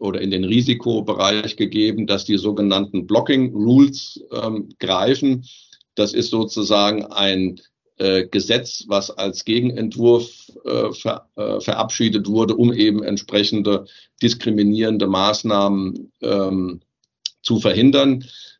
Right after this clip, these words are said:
Ähm, kurz gesagt kann dann die chinesische Regierung, ähm, gegen die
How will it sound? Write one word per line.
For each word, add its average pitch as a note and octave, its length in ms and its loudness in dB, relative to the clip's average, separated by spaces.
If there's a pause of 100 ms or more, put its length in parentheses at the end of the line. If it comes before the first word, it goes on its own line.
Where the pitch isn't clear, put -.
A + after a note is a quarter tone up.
(180)
Ähm, G#2+ 420 2
kurz B2+ 300 0
gesagt G#2+ 480 0
kann A2+ 220 0
dann G#2 200 0
die G2+ 100 -2
chinesische G#2 520 -2
Regierung, A2 720 -2 (100)
ähm, G2+ 360 0
gegen G#2+ 340 0
die G2+ 400 0